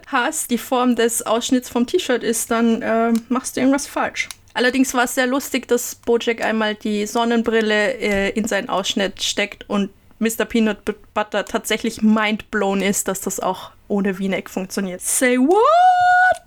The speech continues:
<laughs> Übrigens ist es irgendwie auch so ein durchgehendes Ding, dass Todd immer an Sets von Filmen ist und die Regisseure lieben ihn so wahnsinnig.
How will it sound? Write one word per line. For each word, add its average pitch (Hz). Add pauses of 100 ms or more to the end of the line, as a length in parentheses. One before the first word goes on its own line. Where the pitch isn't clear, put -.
<laughs> -
Übrigens 311
ist 285
es 311
irgendwie 269
auch 208
so -
ein 214
durchgehendes 277 (200)
Ding, 262
dass 220 (220)
Todd 226
immer 247
an 214
Sets -
von 226
Filmen 262
ist 247
und 254
die 247
Regisseure 247
lieben 262
ihn 240
so 226
wahnsinnig. 220